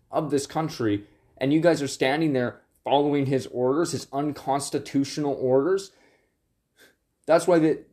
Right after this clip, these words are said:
that's why the Emergency Act needs to go through the sober reading of the Senate, is so he doesn't violate our charter rights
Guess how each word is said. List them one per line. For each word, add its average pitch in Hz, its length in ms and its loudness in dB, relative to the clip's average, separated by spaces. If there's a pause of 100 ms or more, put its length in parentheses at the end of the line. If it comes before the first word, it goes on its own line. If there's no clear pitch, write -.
(140)
that's 143 280 -4
why 151 100 4
the 139 120 0
Emergency 135 460 -4
Act 131 240 -2
needs 117 360 -4
to - 80 -12
go 143 140 4
through 151 540 2 (140)
the 120 60 -10
sober 127 640 0
reading 131 400 0
of 123 140 -2
the 113 60 -4
Senate, 135 460 -4 (1200)
is 131 140 -2
so 147 120 8
he 143 100 4
doesn't 143 440 0 (220)
violate 147 600 4
our 139 100 2
charter 135 400 0
rights - 540 -4